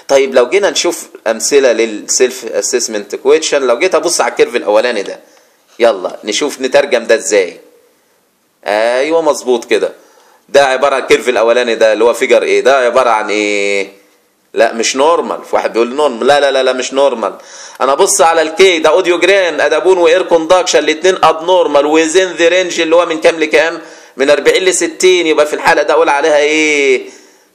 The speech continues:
ها؟ أيوة كده مظبوط. مودريت كوندكتيف ديفنس.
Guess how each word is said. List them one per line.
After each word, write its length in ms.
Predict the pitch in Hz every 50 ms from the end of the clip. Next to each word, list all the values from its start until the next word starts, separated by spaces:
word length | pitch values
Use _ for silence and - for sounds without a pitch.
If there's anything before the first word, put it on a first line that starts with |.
| -
ها؟ 360 | 151 175 180 175 160 - - - - - - _ _ _ _ _ _ _ _ _ - -
أيوة 520 | 120 139 147 156 156 156 160 160 165 160
كده 240 | 151 160 156 156 147
مظبوط. 600 | 143 139 127 120 123 127 131 127 120 117 - - - - - - _
مودريت 480 | 120 131 143 143 120 135 131 127 120 -
كوندكتيف 640 | - 127 113 113 110 120 117 113 - - 110 98 -
ديفنس. 580 | 104 101 98 - 95 90 - - - - -